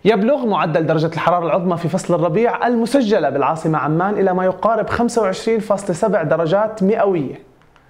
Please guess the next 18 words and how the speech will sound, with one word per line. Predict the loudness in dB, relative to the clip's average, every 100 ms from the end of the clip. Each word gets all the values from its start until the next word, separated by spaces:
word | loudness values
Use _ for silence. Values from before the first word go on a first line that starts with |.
| -20 -20 -20 -20 -20 -2
ويبلغ | 0 2 2
معدل | 0 0 0 0
درجات | 2 0 0
الحرارة | 0 0 2 0
الصغرى | 0 2 2 2 0 -2
في | -2
فصل | -4 -2
الربيع | 0 2 2 2
بالعاصمة | 2 2 0 0 0
عمان | 0 0 0 0
إلى | 0 0
ما | 0
يقارب | -2 -2 -2 -2
اثناعش | -4 0 0 0 -6
فاصلة | -4 0 0 0 -2
ثلاث | 0 0
درجات | 2 2 2 0 -2 -6
مئوية. | -6 -8 -10 -14 -20